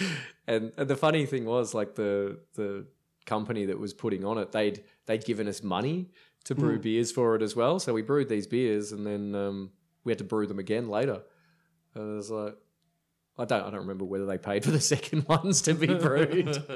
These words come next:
Speaker 2: And,
Speaker 1: But
Speaker 2: but
Speaker 1: yeah.
Speaker 2: tell, tell me the reassuring story that you just managed to sell all of the beer. 'cause
Speaker 1: Oh,
Speaker 2: that's
Speaker 1: yeah, yeah,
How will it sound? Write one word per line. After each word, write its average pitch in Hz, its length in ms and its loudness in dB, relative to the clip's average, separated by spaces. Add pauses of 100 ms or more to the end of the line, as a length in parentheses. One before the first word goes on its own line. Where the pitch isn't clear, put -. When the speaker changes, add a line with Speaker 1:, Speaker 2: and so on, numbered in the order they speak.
(300)
Speaker 2:
And, 165 120 2
Speaker 1:
But 165 180 4
Speaker 2:
but 165 80 4
Speaker 1:
yeah. 165 40 6
Speaker 2:
tell, 143 140 6
tell 220 160 2
me 226 100 4
the 190 80 4
reassuring 160 800 2
story 151 280 0
that 120 100 0
you - 40 -6
just 123 140 2
managed 139 280 2
to 113 40 -4
sell 127 280 2
all 120 200 2
of 113 80 -6
the 107 60 -6
beer. 107 300 2
'cause - 120 0
Speaker 1:
Oh, 370 100 8
Speaker 2:
that's 320 160 8
Speaker 1:
yeah, 165 240 6 (220)
yeah, 165 240 6